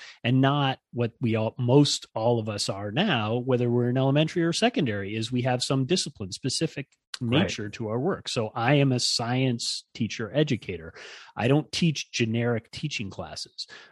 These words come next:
Speaker 1: Um, I don't teach about how to teach. Now, some of that has morphed into, um, you know,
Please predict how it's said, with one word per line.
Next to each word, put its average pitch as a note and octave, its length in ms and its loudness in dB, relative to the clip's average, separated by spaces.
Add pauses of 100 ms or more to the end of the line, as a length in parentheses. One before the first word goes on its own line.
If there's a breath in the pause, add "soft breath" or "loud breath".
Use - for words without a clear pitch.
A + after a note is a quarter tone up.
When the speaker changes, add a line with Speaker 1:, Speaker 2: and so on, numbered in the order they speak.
(100)
Speaker 1:
Um, G2+ 300 0 (100)
I B2 120 2
don't B2 240 -2
teach - 320 -2
about G#2 280 -4
how A#2+ 220 -2
to A2 80 -4
teach. - 460 -2 (260 loud breath)
Now, C#3+ 100 6
some G3 280 6
of E3+ 140 4
that C3 200 8
has B2+ 220 2
morphed B2+ 500 2
into, B2 720 2
um, A2 420 0 (340 soft breath)
you - 100 0
know, B2 240 4